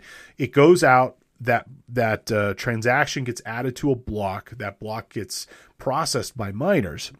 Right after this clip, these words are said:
um, and that takes a lot of energy,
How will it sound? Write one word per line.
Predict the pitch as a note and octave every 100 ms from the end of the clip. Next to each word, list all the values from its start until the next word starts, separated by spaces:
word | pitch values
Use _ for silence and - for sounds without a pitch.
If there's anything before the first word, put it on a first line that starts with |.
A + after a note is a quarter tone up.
| _
um, | - G#2 G#2 G#2+ G2+ - _ _ -
and | C3+ B2 B2 B2 - - _ -
that | D3 D#3+
takes | - C#3+
a | C3+
lot | B2 A#2+
of | A2+ - - -
energy, | A#2 G2+ - F2+